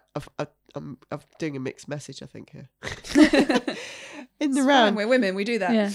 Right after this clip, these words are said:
Speaker 1: Yeah,
Speaker 2: <laughs>
Speaker 1: exactly. I'm, I'm kind of trying to be encouraging to people to going back after the thing, but I've now probably made them think, "Oh no, I'm gonna be really rubbish."
Speaker 2: No,
Speaker 1: But
Speaker 2: 'cause what you're saying is just you, you're not gonna go back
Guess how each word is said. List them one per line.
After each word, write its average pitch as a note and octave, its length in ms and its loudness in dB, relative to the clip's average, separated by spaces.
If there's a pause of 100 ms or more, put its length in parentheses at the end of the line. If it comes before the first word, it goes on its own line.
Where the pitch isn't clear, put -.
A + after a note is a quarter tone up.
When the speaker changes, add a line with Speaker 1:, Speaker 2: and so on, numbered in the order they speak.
(140)
Speaker 1:
Yeah, D4+ 280 10
Speaker 2:
<laughs> C#4+ 60 10
Speaker 1:
exactly. D4+ 500 6
I'm, C#4+ 300 6
I'm B3 200 2
kind F4+ 320 6
of - 100 -8
trying C#4+ 280 2
to A#3+ 100 -10
be C4 140 -2
encouraging B3 480 0
to - 60 -16
people A3+ 280 -4
to - 80 -16
going F#3 240 0
back F#3+ 200 -4
after E3 280 -4
the - 60 -14
thing, G3 200 -6
but F3 140 -2
I've - 120 -6
now D3+ 280 -2 (260)
probably E3 380 -6
made C#3+ 260 -6
them D3+ 140 -10
think, C#3+ 280 -12
"Oh D#3 120 -8
no, E3 280 -10 (220)
I'm F#3 100 -16
gonna E3 180 -14
be D#3 100 -14
really D3 220 -14
rubbish." D3+ 380 -16
Speaker 2:
No, E4 80 -8
Speaker 1:
But - 120 -8
Speaker 2:
'cause A3 100 -12
what G3+ 80 -12
you're - 80 -10
saying F3+ 240 -10
is - 120 -12
just F4 220 -14
you, G#3+ 160 -10 (120)
you're F#3 100 -6
not F3+ 120 -12
gonna F#3+ 160 -8
go - 180 -4
back - 300 -8